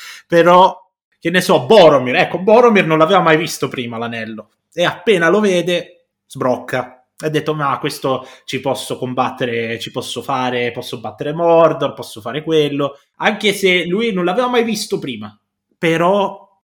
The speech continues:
ha questa capacità l'anello di tentare il possi-, potenziale portatore alimentandone i desideri più reconditi. Anche Sam, per esempio, quando veste l'anello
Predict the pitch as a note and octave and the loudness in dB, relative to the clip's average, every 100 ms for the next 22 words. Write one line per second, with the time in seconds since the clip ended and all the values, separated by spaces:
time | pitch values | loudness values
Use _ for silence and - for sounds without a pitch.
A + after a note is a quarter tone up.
0 | - D#3 C#3+ F#3 F#3 C3+ - D3+ E3+ A3+ | -6 -4 -2 -2 -2 -6 -4 -6 -6 -6
1 | G#3 A#2 C#3+ G2+ G#2 C#3 C#3+ D3 - G3 | -4 -4 -4 -6 -8 -8 -8 -10 -8 -8
2 | F#3+ F#3+ C#3+ A#2+ A2 A2 D3+ - _ _ | -6 -2 -2 -2 -4 -8 -12 -14 _ _
3 | - A#2 - C#3+ B2+ B2+ A2+ - D#3+ A#2+ | -16 -14 -8 -8 -6 -8 -8 -4 -4 -4
4 | B2+ - A3 C#3 A#2+ C#3 - _ _ _ | -8 -10 -6 -4 -4 -4 -8 _ _ _
5 | _ _ _ E3+ G3 A#3+ A3 F#3 E3 D#3+ | _ _ _ -6 -2 -2 0 2 2 2
6 | D#3+ D#3 D#3 D#3 D#3+ C3+ D3 D3+ D3+ C#3+ | 0 0 -2 -4 -2 -2 -2 -2 -2 0
7 | C3 B2 A#2 A2 B2+ - F#3+ A#3 B3 A#3 | 0 0 -6 -10 -10 -6 -2 -2 0 -2
8 | G#3+ A#3 F#3+ D#3 D3+ D3 D#3 D3+ D#3 D#3 | 2 4 4 4 2 0 0 0 0 0
9 | C3+ D3 C3+ E3 F#3 F3+ F3 E3+ - E3+ | 0 -2 0 0 0 0 0 -2 -4 -2
10 | D#3+ D#3 D#3+ F3 F3+ F3 F3+ F#3 | 0 2 2 2 0 0 0 0